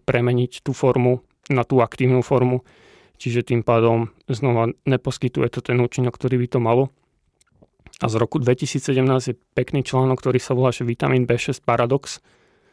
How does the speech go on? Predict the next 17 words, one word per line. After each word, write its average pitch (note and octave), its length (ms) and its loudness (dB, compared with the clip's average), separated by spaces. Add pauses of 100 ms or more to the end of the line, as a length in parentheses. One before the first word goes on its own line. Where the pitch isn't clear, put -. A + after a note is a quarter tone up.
(380)
kde B2+ 180 2
hovoria, B2+ 380 4
že A#2+ 160 -8
práve C3+ 400 0 (340)
tá, C3+ 220 0
tieto C#3 400 0 (240)
neaktívne B2 720 2
formy, A#2 320 0
respektíve A#2+ 480 -4
formy, B2 240 -2
ktoré B2 240 -2
sa - 100 -6
musia B2+ 300 -2
premeniť, C3 560 2 (960)
majú B2+ 580 4 (300)
toxický - 640 -2
efekt, - 480 -2